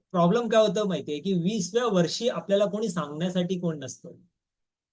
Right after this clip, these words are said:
आणि त्या कारणामुळे काय होतं की आपण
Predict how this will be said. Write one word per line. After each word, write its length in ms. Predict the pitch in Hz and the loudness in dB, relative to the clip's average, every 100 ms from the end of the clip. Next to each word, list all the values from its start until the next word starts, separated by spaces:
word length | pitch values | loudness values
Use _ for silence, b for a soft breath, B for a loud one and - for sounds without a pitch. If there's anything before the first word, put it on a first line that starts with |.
| - | -6
आणि 180 | 196 180 | -4 0
त्या 220 | 208 214 | 2 2
कारणामुळे 800 | 196 - - 175 170 208 220 220 | 0 -6 -4 2 2 2 0 0
काय 140 | 214 202 | 2 4
होतं 340 | 185 185 185 | 4 2 -2
की 100 | 220 - | -4 -4
आपण 460 | 165 175 202 226 | -4 0 0 -2